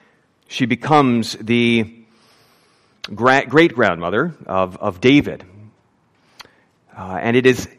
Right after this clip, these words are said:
within the story, in the narrative of David, that a very parallel account occurs in the passage that we'll consider this evening in Second Samuel chapter fifteen. So if you don't have your Bibles already open or you've turned somewhere else, like Psalm two, turn back there.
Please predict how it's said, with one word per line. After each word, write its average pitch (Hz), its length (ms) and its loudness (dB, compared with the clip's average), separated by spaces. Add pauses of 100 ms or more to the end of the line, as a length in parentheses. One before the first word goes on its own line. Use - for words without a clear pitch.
(300)
within 156 280 2
the 147 60 2
story, 185 420 2
in 110 60 2
the 110 60 0
narrative 113 880 2
of 101 200 0
David, 92 500 -4 (440)
that 117 120 2
a - 20 0
very 147 260 4
parallel 131 840 2
account 117 400 -4
occurs 101 880 -4
in 98 80 -12
the 98 60 -12
passage 87 420 -10
that 78 100 -8
we'll 92 240 -10 (140)
consider 95 400 -8
this 87 180 -12
evening 85 240 -10
in 110 100 -6
Second 98 280 -10
Samuel 82 340 -10
chapter - 340 -14
fifteen. 110 720 -8 (1040)
So - 120 -8
if 95 60 -12
you 104 40 -6
don't 123 140 0
have 127 80 0
your 120 80 0
Bibles 113 580 2
already 120 320 0
open 123 420 -2
or 90 240 -6
you've 95 180 -12
turned 117 280 -4
somewhere 110 400 -2
else, 131 420 2
like 95 280 -10
Psalm 101 240 -4
two, 147 240 0
turn 147 180 -6
back 95 300 0
there. 110 320 -4